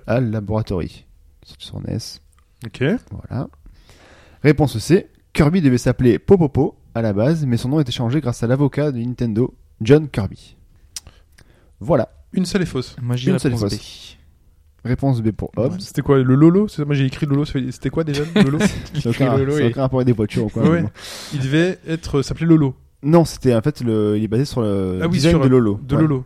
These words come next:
Speaker 1: Mm.
Speaker 2: Euh, il est basé sur le design de Lolo. Ouais, je dis que ça aussi, c'est faux.
Speaker 1: Ok, ça marche.
Speaker 2: Voilà, ça t'embête pas, hein, euh.
Speaker 3: Non, non, non, mais par contre, la façon dont tu l'as dit, ok, d'accord. <laughs> Ça, ça me met le doute. Et la première est quand même bien, donc je vais peut-être changer, je vais peut-être mettre le jaune, comme ça, ça nous fait deux solutions, deux,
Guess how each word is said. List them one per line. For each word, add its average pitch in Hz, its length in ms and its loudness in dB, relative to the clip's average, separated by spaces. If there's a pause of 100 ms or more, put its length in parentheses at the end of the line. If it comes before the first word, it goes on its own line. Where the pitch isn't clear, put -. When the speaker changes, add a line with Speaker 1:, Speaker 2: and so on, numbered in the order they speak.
Speaker 1:
Mm. 107 80 -8 (1040)
Speaker 2:
Euh, 113 540 -2
il 123 120 -6
est 123 60 -2
basé 147 260 -2
sur 143 180 -4
le 123 100 0
design 143 380 -6
de 120 100 -8
Lolo. 120 260 -8
Ouais, 143 100 -4
je 131 80 -6
dis 151 120 -14
que - 60 -16
ça - 120 -6
aussi, 143 240 -8
c'est 131 160 -12
faux. - 180 -14 (380)
Speaker 1:
Ok, 113 180 -2 (240)
ça - 80 -4
marche. 92 360 -10
Speaker 2:
Voilà, 127 160 -8
ça 139 100 -18
t'embête 135 300 -6
pas, 170 100 2
hein, 120 300 -2
euh. 117 60 -8 (160)
Speaker 3:
Non, 156 180 4
non, 185 120 4
non, 190 200 4
mais 135 160 2
par 135 160 -4
contre, 156 120 -6
la 131 60 0
façon 147 280 -4
dont 151 40 -2
tu 143 140 -6
l'as 135 80 0
dit, 135 120 -6
ok, 175 220 -2
d'accord. 147 320 2
<laughs> - 20 -20 (400)
Ça, - 260 2
ça 170 220 6
me 170 200 2
met 175 160 4
le 170 140 6
doute. 180 240 -2 (240)
Et 139 60 -2
la 131 100 2
première 202 260 2
est 170 60 2
quand 160 120 2
même 165 160 4
bien, 175 440 2
donc 147 120 0
je 143 40 2
vais 143 60 -4
peut-être 180 140 -2
changer, 143 200 -2
je 139 60 -2
vais 120 60 -6
peut-être 120 140 -4
mettre 117 160 -2
le 120 60 0
jaune, 123 200 2
comme 107 100 -4
ça, 117 80 -4
ça - 100 -12
nous 110 60 -10
fait 117 100 -6
deux 123 100 0
solutions, 123 460 0
deux, 120 360 2